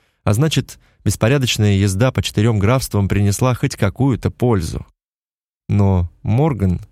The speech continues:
всем своим существом ощущал, что так будет неправильно. Именно тот ответ, который понравился бы Кристин. "Если бы.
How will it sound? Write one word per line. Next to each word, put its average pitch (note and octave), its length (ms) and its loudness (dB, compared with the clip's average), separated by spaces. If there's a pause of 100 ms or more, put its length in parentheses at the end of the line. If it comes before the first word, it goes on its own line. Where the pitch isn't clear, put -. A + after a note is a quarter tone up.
(140)
всем D#3+ 300 -2
своим A2+ 320 -2
существом A2+ 580 -2
ощущал, B1+ 640 -2 (280)
что - 300 -4
так - 420 -6
будет F#2+ 360 -2
неправильно. - 840 -4 (1200)
Именно G2 540 2 (300)
тот G2 260 0
ответ, - 640 -4
который G2+ 400 -4
понравился G2 720 -2
бы - 220 -8
Кристин. - 580 -6 (1800)
"Если G#2 460 4
бы. - 180 -4